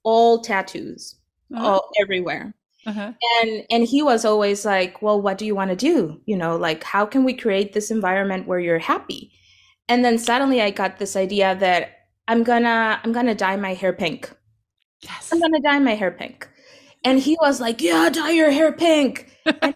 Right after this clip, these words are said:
Speaker 1: did that, you know? So imagine me in this corporate suit, you know, all black.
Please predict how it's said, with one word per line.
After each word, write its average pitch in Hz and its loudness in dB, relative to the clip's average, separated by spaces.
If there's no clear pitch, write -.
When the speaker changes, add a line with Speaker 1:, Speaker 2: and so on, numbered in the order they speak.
Speaker 1:
did 508 -8
that, 190 -2
you 254 2
know? 220 0
So 262 2
imagine 269 2
me 240 -2
in 220 -4
this 208 -4
corporate 214 -2
suit, 190 -2
you 202 0
know, 180 2
all 202 2
black. 185 -2